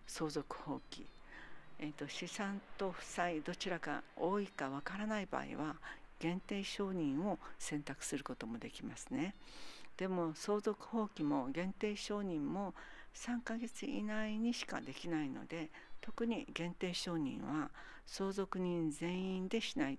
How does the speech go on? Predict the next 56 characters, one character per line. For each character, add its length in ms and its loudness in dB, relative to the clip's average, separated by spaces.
と 240 4
い 60 -2
け 200 0
な 160 0
い 60 -2
の 160 0
で、 320 2
ま 240 4
あ、 60 0
一 240 2
人 120 0
で 120 0
も、 420 2
あ 100 0
の、 440 -2
ノ 220 8
ー 20 6
っ 20 0
て 180 -2
い 40 4
う 80 0
方 240 -2
が 100 0
い 80 -2
た 160 -4
ら、 220 2
そ 160 -4
れ 100 -2
は 140 -2
限 220 0
定 180 -2
承 160 0
認 240 2
で 120 -4
き 120 -6
な 140 -2
い 80 -8
し、 300 0
で、 160 0
一 180 0
人 140 4
が 240 4
ど 100 0
こ 120 4
に 120 8
い 80 10
る 80 0
か 120 2
わ 100 0
か 140 -2
ら 80 6
な 160 8
い 60 2
と 120 -2
か 120 0
ね、 180 2